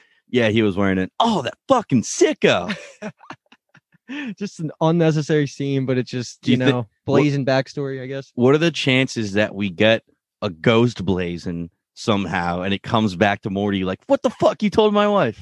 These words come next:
Speaker 2: <laughs>
Speaker 1: Like,
Speaker 2: I wanna,
Speaker 1: zero?
Speaker 2: I want a Blazin and Jaguar in the same episode. <laughs>
Speaker 1: Oh,
Speaker 2: They
Speaker 1: that'd
Speaker 2: would,
Speaker 1: be good,
Speaker 2: they would be
Speaker 1: man.
Speaker 2: able to s-, isn't Jaguar dead?
Speaker 1: Jaguar? No, no, no. He's still alive.
Speaker 2: Oh, he, he lived?
Speaker 1: Mm-hmm.
Speaker 2: Oh, yeah, 'cause
Speaker 1: You
Speaker 2: he
Speaker 1: remember the,
Speaker 2: escapes. Yeah,
Speaker 1: the
Speaker 2: he
Speaker 1: end
Speaker 2: es-
Speaker 1: credit scene is, is, like, you know, Rick and Morty about to die, and then who comes in but Jaguar?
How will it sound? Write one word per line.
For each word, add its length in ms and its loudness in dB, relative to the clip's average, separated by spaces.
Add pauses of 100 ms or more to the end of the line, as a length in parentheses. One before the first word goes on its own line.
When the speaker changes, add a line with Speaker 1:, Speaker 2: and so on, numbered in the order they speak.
Speaker 2:
<laughs> 220 -8
Speaker 1:
Like, 140 -2
Speaker 2:
I 80 0
wanna, 160 2
Speaker 1:
zero? 320 2 (180)
Speaker 2:
I 120 -4
want 200 2
a 60 2
Blazin 720 0
and 400 -2
Jaguar 840 -2 (120)
in 120 -8
the 80 -6
same 260 -4
episode. 460 -6
<laughs> 20 0
Speaker 1:
Oh, 520 0
Speaker 2:
They 60 4
Speaker 1:
that'd 160 4
Speaker 2:
would, 40 -2
Speaker 1:
be 120 -2
good, 520 2
Speaker 2:
they 60 4
would 100 6
be 60 2
Speaker 1:
man. 60 4
Speaker 2:
able 100 4
to 60 -2
s-, 220 -10
isn't 280 -2
Jaguar 300 -2
dead? 460 -4
Speaker 1:
Jaguar? 640 0
No, 220 0
no, 100 0
no. 100 0
He's 140 -2
still 120 -6
alive. 260 -2
Speaker 2:
Oh, 100 2
he, 120 0
he 180 -6
lived? 420 -4
Speaker 1:
Mm-hmm. 200 2 (680)
Speaker 2:
Oh, 60 -4
yeah, 240 -4
'cause 140 -4
Speaker 1:
You 0 -
Speaker 2:
he 60 4
Speaker 1:
remember 260 4
the, 140 -2
Speaker 2:
escapes. 360 -8
Yeah, 120 2
Speaker 1:
the 80 4
Speaker 2:
he 20 2
Speaker 1:
end 140 4
Speaker 2:
es- 80 -4
Speaker 1:
credit 280 2
scene 340 0
is, 180 0
is, 280 0
like, 260 -2
you 80 0
know, 120 2
Rick 140 4
and 60 4
Morty 200 4
about 180 -2
to 60 -8
die, 320 0
and 160 0
then 80 -2
who 100 2
comes 260 2
in 120 2
but 160 2
Jaguar? 520 0